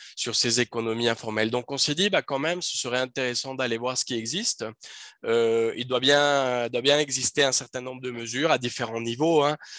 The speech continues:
Euh, donc, c'est, c'est un peu ce qu'on a voulu faire, faire un rappel de ce qui existe et que finalement, parfois, on a même perdu de vue que certains des objectifs des mesures que nous allons citer sont bien de participer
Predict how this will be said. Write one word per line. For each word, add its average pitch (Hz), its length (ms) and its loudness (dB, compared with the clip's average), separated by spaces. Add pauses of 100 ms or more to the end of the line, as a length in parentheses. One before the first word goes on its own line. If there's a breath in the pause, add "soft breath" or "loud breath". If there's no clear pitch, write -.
(240 loud breath)
Euh, 117 280 2
donc, 131 260 -4 (260 loud breath)
c'est, - 280 2
c'est 151 160 4
un 147 80 6
peu 170 120 -8
ce - 80 -2
qu'on 170 200 -2
a 156 80 6
voulu 147 260 -6
faire, 120 320 0
faire 135 180 -2
un 139 120 0
rappel 139 720 4 (320 loud breath)
de 151 160 -4
ce - 120 2
qui 170 140 2
existe 147 640 2 (340 loud breath)
et 175 100 4
que 160 120 -2
finalement, 156 480 4
parfois, 180 440 2
on 175 120 0
a 135 80 4
même 185 220 0
perdu 180 520 -6 (300 soft breath)
de 135 120 -2
vue 147 420 -2 (260 loud breath)
que 135 300 4 (300 loud breath)
certains - 560 6
des 185 240 6
objectifs 151 540 -2
des 135 140 6
mesures 131 400 -4
que - 100 -10
nous 120 240 -2
allons 117 220 2
citer 151 500 2 (220 loud breath)
sont 180 300 0
bien 156 500 4
de 151 120 -6
participer 139 880 0